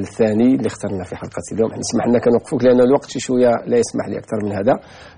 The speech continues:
نشوفوا السؤال الثاني: هل الإقلاع عن العادات السيئة رهين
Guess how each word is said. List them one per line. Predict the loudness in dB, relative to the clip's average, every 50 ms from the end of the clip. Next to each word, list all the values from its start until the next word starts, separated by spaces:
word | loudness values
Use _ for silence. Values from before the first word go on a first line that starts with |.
| -14 -10
نشوفوا | -6 -6 -4 -2 -2 -2
السؤال | -2 0 0 0 0 -2 -4 -6
الثاني: | -8 -4 -2 -2 0 0 -2 -2 2 4 4 6 6 4 2 0 -4 -18 -20 -12 -4 0
هل | 2 2 4 2
الإقلاع | 0 -2 -4 -6 -4 -4 0 2 4 4 4 2 2 0
عن | 0 0 0 0
العادات | 0 0 -2 0 -2 -2 -2 -4 -8
السيئة | -8 -4 -4 -2 -2 0 0 0 0 0 -2 -10 -20 -12 -4 0 2 2
رهين | 2 4 4 4 4 6